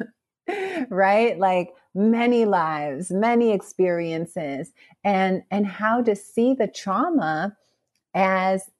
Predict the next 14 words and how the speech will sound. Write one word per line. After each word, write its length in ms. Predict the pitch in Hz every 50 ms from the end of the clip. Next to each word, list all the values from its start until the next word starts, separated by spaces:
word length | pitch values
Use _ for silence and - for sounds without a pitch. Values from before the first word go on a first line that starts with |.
| _ _ -
a 140 | 139 185 175
breakthrough. 960 | - - 196 202 247 311 294 - - - 180 170 131 76 76 151 - - -
How 200 | 160 190 208 208
do 120 | 240 254
we 140 | 233 226 220
use 400 | 202 196 196 196 202 214 220 220
this 260 | - 214 196 190 -
suffering 760 | - 208 202 226 - - - 214 208 180 156 147 143 156 - -
and 180 | - 180 180 180
the 80 | 180
healing 580 | 175 - - - 254 330 466 466 349 233 175 156
of 180 | 143 123 - 160
it? 200 | 180 269 277 -
So 360 | - 214 196 180 180 180